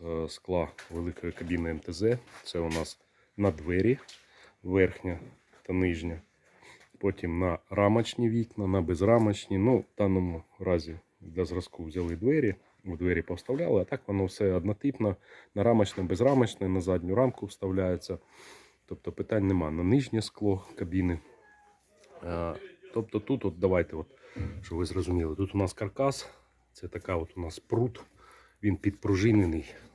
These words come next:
Ну, тобто, от дивіться, бачите, як він гнучкий такий, пружинить.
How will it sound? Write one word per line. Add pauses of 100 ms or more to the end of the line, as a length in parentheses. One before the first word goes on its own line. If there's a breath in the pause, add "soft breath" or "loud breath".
(100)
Ну,
тобто,
от
дивіться,
бачите, (380)
як
він (600 loud breath)
гнучкий
такий,
пружинить.